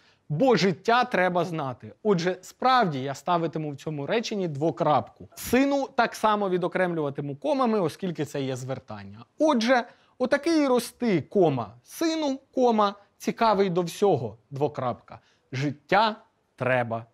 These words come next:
знати. Спробуйте і ви зробити кілька тестових завдань. Перше.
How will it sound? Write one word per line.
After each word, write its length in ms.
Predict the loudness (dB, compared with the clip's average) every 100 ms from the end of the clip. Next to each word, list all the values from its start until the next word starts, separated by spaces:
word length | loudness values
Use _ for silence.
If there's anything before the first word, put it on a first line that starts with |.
| _ _ _
знати. 480 | -12 -8 -8 -10 -20 _ _ _ _ _ _ _ _ _ _ _ _ _ _
Спробуйте 560 | 0 2 4 4 2 2
і 100 | 4
ви 360 | 4 4 0 -2
зробити 500 | 0 2 2 0 -4
кілька 640 | -4 0 2 2 2 2
тестових 800 | 0 2 2 2 0 0 0 -4 _
завдань. 480 | -4 -2 -6 -12 -16 _ _ _ _ _ _ _ _ _ _ _ _ _ _ _ _ _ _ _ _ _
Перше. 420 | 2 4 2 -8